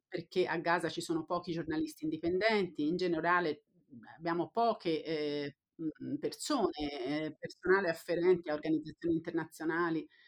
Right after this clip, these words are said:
ehm, presenti nella Striscia di Gaza. E considerate anche gli episodi di manipolazione di immagini e video dei quali si è già venuti a conoscenza, mhmm, non è semplice. Provo perciò, diciamo, a cominciare dai fatti di cui è difficile dubitare, tra cui, eh, c'è sicuramente il blocco della Striscia di Gaza,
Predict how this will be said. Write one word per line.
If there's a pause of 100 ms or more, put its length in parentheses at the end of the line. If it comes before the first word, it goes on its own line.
(380)
ehm,
presenti
nella
Striscia
di
Gaza.
E
considerate
anche
gli
episodi
di
manipolazione
di
immagini
e
video
dei
quali
si
è
già
venuti
a
conoscenza,
mhmm, (140)
non
è
semplice. (840)
Provo (260)
perciò,
diciamo,
a
cominciare
dai
fatti
di
cui
è
difficile
dubitare,
tra
cui,
eh,
c'è
sicuramente
il
blocco
della
Striscia
di
Gaza,